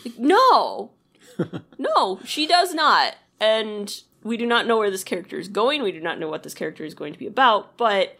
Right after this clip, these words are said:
Speaker 1: why does that have to be the first thing attached?
Speaker 2: Right.
Speaker 1: That's not something that every female wants.
Speaker 2: Mm-hmm.
Speaker 1: Or I should say, any per-, a per-, person who ca-, has the, uh,
Speaker 2: Capability.
Speaker 1: capability. Person who has the capability, that's not necessarily what they want.
Speaker 2: Mm-hmm.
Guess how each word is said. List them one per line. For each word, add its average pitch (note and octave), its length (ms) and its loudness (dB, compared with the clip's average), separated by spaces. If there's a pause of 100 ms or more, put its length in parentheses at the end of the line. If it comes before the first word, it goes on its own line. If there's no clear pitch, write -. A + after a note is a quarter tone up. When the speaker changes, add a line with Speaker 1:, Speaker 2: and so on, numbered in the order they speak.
(200)
Speaker 1:
why G#3 240 4
does C4 140 0
that A#3+ 100 4
have A3 160 -4
to A#3+ 80 -12
be A3+ 80 -12
the G3+ 80 -10
first G#3+ 240 -4
thing F#3 160 -6
attached? - 560 -6 (160)
Speaker 2:
Right. G2 460 -4 (160)
Speaker 1:
That's A3+ 220 -4
not B3+ 260 2
something A3+ 420 -2
that F#3+ 180 -2
every F#3 520 -2
female F3+ 680 0
wants. G3+ 720 0
Speaker 2:
Mm-hmm. A#2 340 -2
Speaker 1:
Or C#3 240 2
I G3 120 4
should A3 180 -8
say, A#3 120 2
any G4+ 260 2
per-, - 240 -4
a B3 180 0
per-, A#4+ 220 2
person G#4 420 0
who D4 220 2
ca-, - 320 -12
has A3+ 400 -2
the, G3 340 -6 (320)
uh, - 60 -20
Speaker 2:
Capability. G#2 520 2
Speaker 1:
capability. G#3+ 720 0 (260)
Person D#4+ 220 0
who F4 40 2
has D#4 100 0
the D4+ 60 -6
capability, A#3 720 0
that's G#3+ 180 -6
not G#3+ 220 2
necessarily B3 480 0
what G#3 160 -2
they F#3 100 0
want. G3+ 440 -2 (120)
Speaker 2:
Mm-hmm. G#2+ 280 0